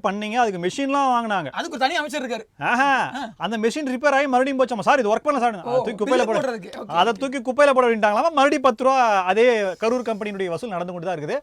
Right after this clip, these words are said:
Speaker 2: ம்.
Speaker 1: அப்ப அந்த மெஷின் வாங்கின காசாவது மிச்சப்படுத்திருக்கலாமே ஐயா, எதுக்கு ஐயா அது அப்படின்ற மாதிரி மக்கள் குமுறுறாங்க. காங்கிரஸ் கட்சியினுடைய பிரதமராக, இந்திய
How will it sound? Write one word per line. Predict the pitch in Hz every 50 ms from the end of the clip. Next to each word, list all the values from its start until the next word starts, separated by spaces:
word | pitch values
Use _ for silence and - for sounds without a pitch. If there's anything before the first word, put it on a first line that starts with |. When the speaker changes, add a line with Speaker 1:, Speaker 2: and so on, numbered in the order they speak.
| - _
Speaker 2:
ம். | 196 185 180
Speaker 1:
அப்ப | 160 - 185
அந்த | 165 156 165 170
மெஷின் | - 285 302 302
வாங்கின | 285 277
காசாவது | 269 254 254 254 220 247 269 277
மிச்சப்படுத்திருக்கலாமே | 240 208 262 254 220 226 202 208 196 190 185 180
ஐயா, | 175 180 175 165
எதுக்கு | 147 139 143 180 190 214 220
ஐயா | 226 240
அது | 226 202 202
அப்படின்ற | 185 185
மாதிரி | 170 170 180 254 269
மக்கள் | 214 180 - 208 196 - -
குமுறுறாங்க. | 247 285 277 247 190 - - - - - - - - - - - - - - - - - - - - - - - - - - _
காங்கிரஸ் | - 180 220 269 294 285 294 285 - - -
கட்சியினுடைய | 233 - 233 226 208 196 185 185 180 196 208 226 220 190 160 127 - - _ _ _ _
பிரதமராக, | 175 175 214 233 220 196 185 165 - -
இந்திய | 170 170 202 220 254 240 180